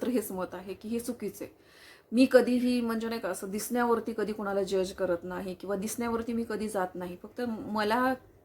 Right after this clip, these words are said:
त्या व्यक्ती, त्या व्यक्तीमध्ये, अ, त्याचे गुण कसे आहेत, तो माणूस म्हणून कसा आहे हे खूप महत्त्वाचं आहे. बरे का? ते कायमस्वरूपी राहतं, त्याचं वय नसतं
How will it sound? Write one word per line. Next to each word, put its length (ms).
त्या 180
व्यक्ती, 500
त्या 220
व्यक्तीमध्ये, 560
अ, 420
त्याचे 200
गुण 380
कसे 260
आहेत, 260
तो 80
माणूस 400
म्हणून 240
कसा 280
आहे 240
हे 240
खूप 180
महत्त्वाचं 520
आहे. 60
बरे 140
का? 140
ते 60
कायमस्वरूपी 680
राहतं, 280
त्याचं 240
वय 180
नसतं 360